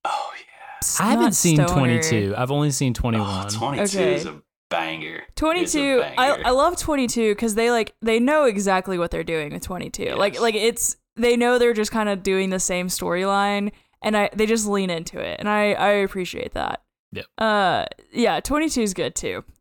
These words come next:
Speaker 2: I, I like twenty-two. He's also in Ingrid Goes West, which I haven't seen, but I really want to 'cause it's got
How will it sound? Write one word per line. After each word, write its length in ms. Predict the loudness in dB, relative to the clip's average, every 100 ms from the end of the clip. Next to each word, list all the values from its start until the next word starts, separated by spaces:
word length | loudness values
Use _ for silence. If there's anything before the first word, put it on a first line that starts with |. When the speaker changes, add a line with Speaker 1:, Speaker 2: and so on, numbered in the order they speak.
| -2
Speaker 2:
I, 100 | 0
I 140 | 2 2
like 160 | 0
twenty-two. 480 | -4 -8 -6 -4 -4
He's 140 | -2 0
also 260 | 0 2
in 100 | 0
Ingrid 380 | 0 -2 -2 -2
Goes 280 | 0 0 0
West, 540 | 0 0 0 -2 -6 -6
which 180 | -4 -2
I 120 | 0
haven't 260 | 2 2 0
seen, 440 | -2 0 0 0
but 120 | 0
I 40 | 0
really 320 | 0 2 2
want 200 | 2 0
to 240 | -2 -2 -2
'cause 180 | -4 -6
it's 140 | -6
got 380 | -4 0 0 -2